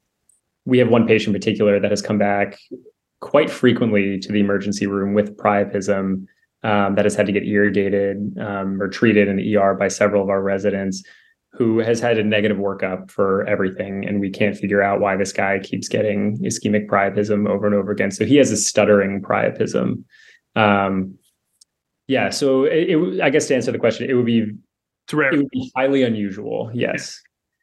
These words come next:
Speaker 2: Okay. So Doctor Masterson, what, what is the cutoff point at which an erection goes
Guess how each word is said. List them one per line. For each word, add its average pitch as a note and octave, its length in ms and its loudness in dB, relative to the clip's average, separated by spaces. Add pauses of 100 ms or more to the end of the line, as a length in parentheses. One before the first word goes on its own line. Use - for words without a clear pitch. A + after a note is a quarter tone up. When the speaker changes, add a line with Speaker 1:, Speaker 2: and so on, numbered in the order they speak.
(300)
Speaker 2:
Okay. C3+ 260 2 (280)
So - 120 -6
Doctor G#3 220 -2
Masterson, G#3 320 0
what, C#4+ 180 0
what C4 120 0
is D#4+ 100 0
the - 260 -2
cutoff D#3 580 0
point C3 420 -4 (220)
at D3 160 0
which D3+ 200 2
an D3+ 80 2
erection E3+ 500 2
goes C#3+ 640 2